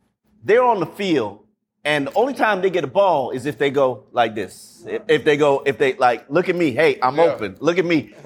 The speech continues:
Speaker 1: What's up? Throw me the ball.' 'Cause the quarterback touches the ball all the time. The running back gets the ball twenty times a game. You gotta get people's attention." So that mentality carries over into your everyday existence.
Speaker 2: It, it didn't for him. It definitely did for me.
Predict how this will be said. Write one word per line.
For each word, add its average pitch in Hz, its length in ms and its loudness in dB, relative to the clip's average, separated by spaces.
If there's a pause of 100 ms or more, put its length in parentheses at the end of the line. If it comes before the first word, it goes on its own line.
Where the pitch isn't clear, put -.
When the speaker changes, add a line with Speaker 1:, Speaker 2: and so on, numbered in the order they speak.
(160)
Speaker 1:
What's 190 180 -2
up? - 220 -2
Throw 202 140 2
me 202 100 -6
the 185 80 -2
ball.' 170 440 0 (140)
'Cause 196 260 -2 (240)
the 139 120 -20
quarterback 240 340 0
touches 151 160 -8
the 131 60 -16
ball 143 240 -4
all 143 80 -8
the 175 120 -8
time. 92 260 -4
The 117 60 -14
running 185 220 2
back 147 160 0
gets 127 140 -8
the 127 60 -14
ball 143 260 0
twenty 165 240 -6
times 147 260 -2
a 131 40 -8
game. 120 360 -8 (260)
You 240 220 0
gotta 147 460 0 (100)
get 156 240 0
people's 143 320 -6
attention." 208 540 -6 (200)
So 160 140 -4
that 190 180 4
mentality 185 680 -2
carries 170 500 -2
over 147 440 -2 (120)
into 147 320 -6
your 139 320 -4 (100)
everyday 151 500 -4
existence. 135 520 -8
Speaker 2:
It, 185 180 -2
it 170 160 0
didn't 190 300 -2
for 156 160 -4
him. 180 340 -2 (200)
It 175 180 -2
definitely 214 360 0
did 170 280 0
for 156 100 -8
me. 180 380 -4